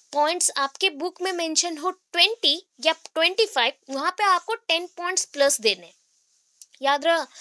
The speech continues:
जहाँ पे मैक्सिमम पॉइंट्स आपके बुक में मेंशन हो ट्वेंटी, ट्वेंटी फ़ाइव, तो वहाँ पे आपको पॉइंट्स एग्जाम में लिखने हैं टेन प्लस। Otherwise, ऐसे ही छोटे मोटे क्वेश्चन है तो छोटे छोटे लाइंस ढूंढो, सिंगल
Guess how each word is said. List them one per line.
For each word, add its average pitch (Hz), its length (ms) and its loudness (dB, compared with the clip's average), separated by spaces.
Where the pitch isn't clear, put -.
जहाँ 247 260 0
पे 370 140 -10
मैक्सिमम 349 680 -4
पॉइंट्स 320 420 -4
आपके 262 360 -6
बुक 311 280 -10
में 330 80 -4
मेंशन 285 440 -6
हो 311 160 -4
ट्वेंटी, 262 420 -4
ट्वेंटी 254 360 -4
फ़ाइव, 285 320 -6
तो 320 80 -8
वहाँ 269 260 -6
पे 330 60 -2
आपको 311 220 -4
पॉइंट्स 277 440 -8
एग्जाम 262 380 -2
में 370 120 -8
लिखने 311 280 -2
हैं 330 100 -2
टेन 320 240 0
प्लस। 320 500 2
Otherwise, 320 760 2
ऐसे 240 320 -6
ही 349 100 -4
छोटे 294 280 0
मोटे 339 280 -2
क्वेश्चन 320 460 0
है 370 100 -4
तो 240 140 -8
छोटे 339 320 0
छोटे 370 260 -2
लाइंस 294 420 -2
ढूंढो, 320 260 -4
सिंगल 349 540 -2